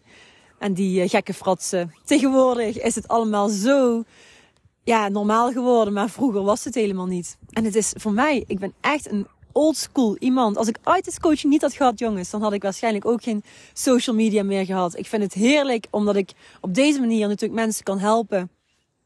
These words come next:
Maar ik vind het ook heerlijk om, ja, weken offline te zijn. Wat ik nu doe, dat kan ik met gemak nog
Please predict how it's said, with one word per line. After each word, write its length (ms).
Maar 140
ik 60
vind 160
het 120
ook 200
heerlijk 580
om, 220
ja, 240
weken 340
offline 360
te 120
zijn. 360
Wat 140
ik 80
nu 180
doe, 260
dat 140
kan 140
ik 80
met 160
gemak 420
nog 340